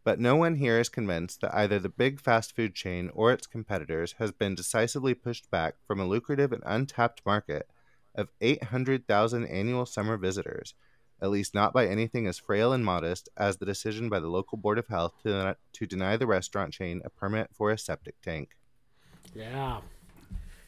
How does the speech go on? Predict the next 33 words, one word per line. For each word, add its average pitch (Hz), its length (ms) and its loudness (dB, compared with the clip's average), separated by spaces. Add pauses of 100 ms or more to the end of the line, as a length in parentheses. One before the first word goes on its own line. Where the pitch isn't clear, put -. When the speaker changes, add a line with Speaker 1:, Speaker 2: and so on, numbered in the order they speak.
(100)
Speaker 2:
And, 151 160 -6
but 180 160 -4
to 196 80 2
this 190 240 0
day, 233 600 2 (420)
no 127 180 4
McDonald's 117 600 2
on 110 80 -2
the 104 140 -2
island. 98 360 -6
They 107 120 -2
actually 120 360 -2
did 113 320 0
pass, 110 460 -4
like, 113 120 -10
a, 101 320 -2 (480)
some 160 300 4
sort 156 220 10
of 139 120 8
decree 120 580 2
that 113 280 -2
says, 110 320 -2
like, 110 120 -4
all 113 300 0
of 104 80 -2
these 104 180 -6
chains 98 380 -4
will 104 80 -4
be 95 100 -8
kept - 320 -8
out. 92 100 -6
I 95 100 -6
think 131 220 0